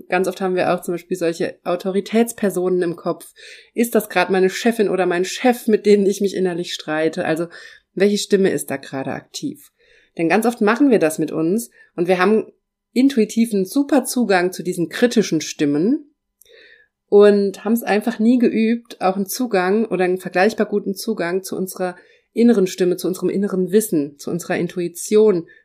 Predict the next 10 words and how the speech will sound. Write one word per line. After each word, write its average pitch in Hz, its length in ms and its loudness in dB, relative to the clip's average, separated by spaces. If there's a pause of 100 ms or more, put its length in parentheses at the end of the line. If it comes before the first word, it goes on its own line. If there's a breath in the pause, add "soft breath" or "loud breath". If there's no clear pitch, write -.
(100)
aufzubauen. 139 880 -4 (260)
Aber 165 180 -2
das 151 160 -4
kannst 165 300 -4
du 143 40 -10
genauso, 156 520 0
vor - 480 -4
allem, 185 500 2 (280 loud breath)
wenn 170 380 0
du 160 280 -6